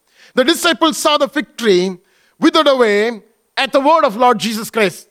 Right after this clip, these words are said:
Jesus just spoke a word and the fig tree withered away, supernatural. And now Jesus is telling, asking the disciples to speak a word to the mountain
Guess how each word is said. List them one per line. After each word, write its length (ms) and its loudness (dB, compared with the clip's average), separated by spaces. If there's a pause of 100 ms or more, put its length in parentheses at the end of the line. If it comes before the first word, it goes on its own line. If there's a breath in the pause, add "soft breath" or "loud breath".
Jesus 300 -4
just 160 -4
spoke 240 0
a 80 2
word 360 2 (300 soft breath)
and 140 -8
the 60 -16
fig 260 -8
tree 140 -2
withered 240 0
away, 200 4
supernatural. 840 -10 (1000 soft breath)
And 100 0
now 160 4
Jesus 400 0
is 140 -6
telling, 400 2 (840 soft breath)
asking 380 0
the 80 2
disciples 680 0
to 160 -2
speak 480 2
a 80 2
word 540 4
to 100 -6
the 100 2
mountain 680 0